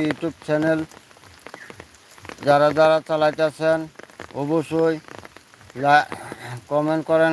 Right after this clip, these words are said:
লাইক করেন। YouTube চ্যানেলে আপনারা ভি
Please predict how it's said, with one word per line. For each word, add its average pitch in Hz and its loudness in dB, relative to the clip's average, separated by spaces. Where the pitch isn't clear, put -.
লাইক 139 0
করেন। 160 4
YouTube 151 -6
চ্যানেলে 160 2
আপনারা 151 2
ভি 147 0